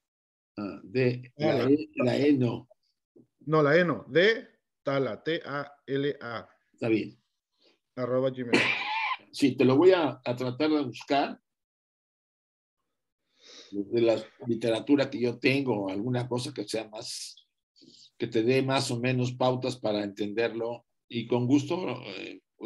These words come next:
Speaker 1: después si quieres en alguna otra sesión lo podemos comentar.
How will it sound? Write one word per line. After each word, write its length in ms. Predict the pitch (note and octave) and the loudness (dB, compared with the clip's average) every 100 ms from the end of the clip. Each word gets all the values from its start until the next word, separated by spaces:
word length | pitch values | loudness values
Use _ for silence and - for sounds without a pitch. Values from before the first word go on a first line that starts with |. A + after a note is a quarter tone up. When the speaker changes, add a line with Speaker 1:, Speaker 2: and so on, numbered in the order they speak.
| A2+ - - | -4 -4 -12
Speaker 1:
después 300 | A2 - B2 | -8 -6 -6
si 120 | A2 | -2
quieres 300 | A#2+ B2+ A#2+ | 0 0 -2
en 100 | F#2+ | -6
alguna 300 | G2 A2+ A#2+ | -8 -6 -8
otra 180 | A#2+ A#2 | -6 -8
sesión 400 | G#2+ F#2+ D3 B2 | -6 -6 -4 -4
lo 100 | F#2 | -6
podemos 360 | G2 A2 A#2 | -8 -10 -12
comentar. 500 | - G#2+ G#2+ D#3 D3 | -12 -10 -8 -6 -6